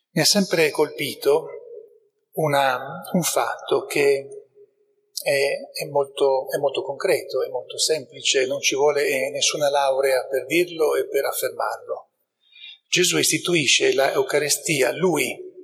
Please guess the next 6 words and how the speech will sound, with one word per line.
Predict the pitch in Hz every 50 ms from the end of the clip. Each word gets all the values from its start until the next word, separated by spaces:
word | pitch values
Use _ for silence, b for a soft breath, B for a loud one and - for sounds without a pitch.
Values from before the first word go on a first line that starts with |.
| - _ _ _
Eucaristia, | - - 143 131 - - 139 135 135 123 - - - - 120 110 - - - _ _
e | _ - 180 151 127 - - - _ _
il | _ 196 196 165 139 -
sacerdozio | - 131 117 - - 135 127 - 123 104 - - - - 170 170 170 - _
prima | - 196 160 127 127 135 135 - -
di | - 156 160 - -